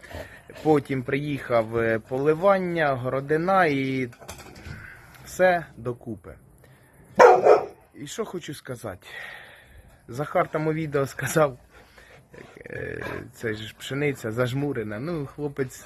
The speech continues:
то агрономом буде, ну він, е, трішки неправильно виразився.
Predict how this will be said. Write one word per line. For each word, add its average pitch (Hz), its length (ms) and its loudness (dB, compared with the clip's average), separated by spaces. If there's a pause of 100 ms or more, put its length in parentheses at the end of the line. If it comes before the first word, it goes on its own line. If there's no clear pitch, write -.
(200)
то 127 140 0
агрономом 143 640 0
буде, 135 300 -4
ну 117 120 -6
він, 135 240 -4 (580)
е, - 100 -8 (280)
трішки 135 720 -2 (220)
неправильно 113 1300 0
виразився. 95 640 -4